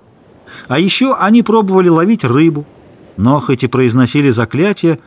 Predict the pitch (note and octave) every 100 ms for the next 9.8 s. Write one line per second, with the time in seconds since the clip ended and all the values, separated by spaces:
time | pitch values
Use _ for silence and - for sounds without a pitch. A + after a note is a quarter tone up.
0 | _ _ _ _ - A#2+ C#3 D#3+ F3 -
1 | D3+ C#3+ E3 G#3+ E3+ E3 D#3+ B2 A#2+ A2
2 | A2 _ _ - G#2 A#2+ B2+ - B2+ E3
3 | A3 F#3+ E3+ - F3 E3+ D#3+ E3 D#3 D3
4 | - _ _ _ _ G#2+ C#3+ B2 E3 G#3+
5 | G3 - F3+ E3 D#3+ - D3+ D#3 C#3+ C#3
6 | B2 C#3+ C#3 C#3 C3 _ _ - G#2 A#2+
7 | A#2 C3+ D#3 D#3 C3+ C3+ B2+ D#3+ G3 -
8 | D3 B2 A2+ A2+ G#2 E3 F3+ C3 G2 D3
9 | A#2+ A2 F#2+ G#2 F#2+ F#2+ F2+ F2